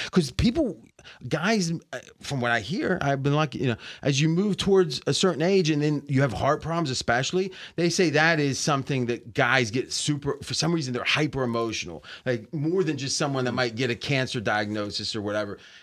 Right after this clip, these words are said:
It, you know, 'cause obviously at a certain age, the chances are at some point, or not at some point, you're gonna get something that says, "Hey, it's about winding down."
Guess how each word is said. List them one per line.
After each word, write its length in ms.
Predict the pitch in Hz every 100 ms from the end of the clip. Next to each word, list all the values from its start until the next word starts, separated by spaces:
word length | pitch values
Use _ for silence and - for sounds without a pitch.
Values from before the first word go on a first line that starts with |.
| _
It, 160 | 143 143
you 80 | 139
know, 240 | 117 127 -
'cause 160 | - 160
obviously 340 | 214 214 175
at 40 | 143
a 40 |
certain 260 | - 156 143
age, 440 | 151 143 113 - _
the 120 | 131
chances 560 | 120 165 156 123 143 123
are 240 | 135 147
at 180 | 156 123
some 160 | 147 135
point, 240 | 156 -
or 220 | 104 87
not 140 | 87 90
at 80 |
some 160 | - 127
point, 200 | 123 95
you're 100 | 123
gonna 120 | 131 139
get 220 | 139 135
something 600 | - 123 143 139 127 135
that 120 | 127
says, 220 | - 123
"Hey, 240 | 113 151 117
it's 140 | 90
about 260 | 98 113 117
winding 340 | 123 117 117
down." 400 | 147 208 165 90